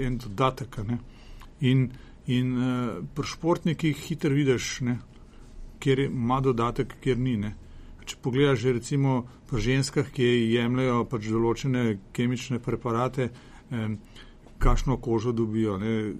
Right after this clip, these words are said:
Pa če pogledaš fotografijo ene športnice, ki je bila prej lepotica, kakšna je danes, ne, in ko to primerjaš, rečeš, "U, tukaj se pa nekaj dogaja s tem človekom," ne. In tako naprej. Mislim, eh, eh, jaz,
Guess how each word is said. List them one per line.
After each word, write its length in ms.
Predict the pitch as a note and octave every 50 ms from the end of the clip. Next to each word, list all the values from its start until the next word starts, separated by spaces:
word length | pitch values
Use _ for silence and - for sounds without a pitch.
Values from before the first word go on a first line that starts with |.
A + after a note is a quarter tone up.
| - - - G3+
Pa 120 | D3 - C3
če 160 | - - C3+
pogledaš 480 | - - A#2+ A2 A#2 B2 B2+ A#2+ - -
fotografijo 680 | - - - A#2 B2 A2 A#2 A2+ A2 - - C3 B2 A#2+
ene 200 | A2+ A2 A2 A#2
športnice, 680 | - - - - B2+ C3 - - B2+ - - C#3 A#2 G#2 - - - - - -
ki 140 | - - -
je 40 | A#2+
bila 140 | A2+ B2 A2+
prej 220 | - - C3 B2 B2
lepotica, 560 | B2 B2 B2 B2+ B2 - - B2 - - B2+
kakšna 420 | - - A#2+ A2+ - - B2+ B2
je 60 | A#2+ A#2
danes, 320 | A2 A2 A#2 B2+ B2+ -
ne, 120 | - B2 A#2
in 80 | A#2
ko 100 | A2 -
to 140 | - - B2+
primerjaš, 500 | A2 - B2 A#2+ A#2+ B2+ B2+ C3 B2+ -
rečeš, 180 | B2+ A#2 - D3
"U, 260 | C3 C3 D3+ D#3+ C3
tukaj 180 | G#2+ - C3+
se 140 | A#2 - D3+
pa 120 | C3 - C3+
nekaj 280 | B2+ B2+ B2 - C#3+
dogaja 340 | B2 A#2+ A2 C3 B2+ A#2+ A2
s 40 | -
tem 180 | - A#2+ G#2+
človekom," 460 | G#2 - - A2+ G#2 A2+ - - - -
ne. 120 | - D3 - - - - - - - - - - -
In 180 | D4+ C4+ A#3+
tako 200 | F3 - - C#3+ B2
naprej. 340 | A2 G2+ - B2+ A2+ A2 A2+
Mislim, 380 | A#2 C3+ D#3 D3 E3+ D#3 A2+ - - - - - - -
eh, 420 | - D3 C3 B2+ B2 A2+ - - - - - - - - - - - -
eh, 80 | - - - - G2 F2 G2 - - - - - -
jaz, 420 | - D3 D#3 F3+ F3+ - - -